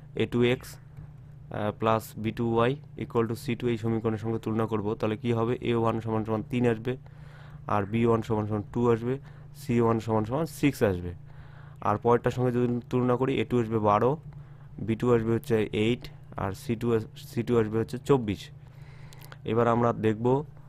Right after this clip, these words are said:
যে আমাদের যে সমীকরণ সেটার সঙ্গে মিল হয় কি না। এখানে এ ওয়ান by এ টু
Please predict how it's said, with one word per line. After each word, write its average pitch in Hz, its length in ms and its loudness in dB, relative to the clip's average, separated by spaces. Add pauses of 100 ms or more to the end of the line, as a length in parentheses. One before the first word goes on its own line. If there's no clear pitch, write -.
(360)
যে 110 340 2
আমাদের 107 340 0
যে 113 180 -2
সমীকরণ 110 440 0
সেটার 110 220 -2
সঙ্গে 107 280 -2
মিল 117 200 2
হয় 104 240 0
কি - 100 -6
না। 87 180 -2 (600)
এখানে 120 320 2
এ 123 220 2
ওয়ান 123 260 6
by 120 60 6
এ 107 220 6
টু 98 120 -2